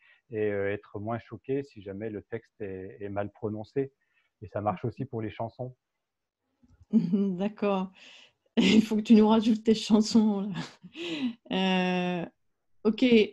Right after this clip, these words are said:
Speaker 2: alors, <laughs> euh, qui, euh, que Julien, il adore les chansons, il nous envoie plein de chansons en ce moment. Bon, alors je ferme cette parenthèse.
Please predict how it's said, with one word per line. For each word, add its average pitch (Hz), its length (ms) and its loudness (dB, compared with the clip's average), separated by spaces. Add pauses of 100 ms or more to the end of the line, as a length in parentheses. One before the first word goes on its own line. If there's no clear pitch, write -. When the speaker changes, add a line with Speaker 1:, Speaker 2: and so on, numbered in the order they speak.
(260)
Speaker 2:
alors, 185 640 2
<laughs> - 1120 -10
euh, 190 400 -2 (140)
qui, 226 540 4
euh, 180 600 -2 (460)
que 196 80 -4
Julien, 202 420 4
il 208 160 6
adore 208 240 4
les 214 120 6
chansons, 208 460 0
il 180 120 2
nous 180 160 0
envoie 196 200 0
plein 240 140 6
de 226 60 8
chansons 214 420 0
en 180 80 -6
ce 170 140 -12
moment. 165 240 -6
Bon, 175 300 -6 (600)
alors 190 160 4
je 190 140 0
ferme 226 240 4
cette 214 200 0
parenthèse. 214 680 2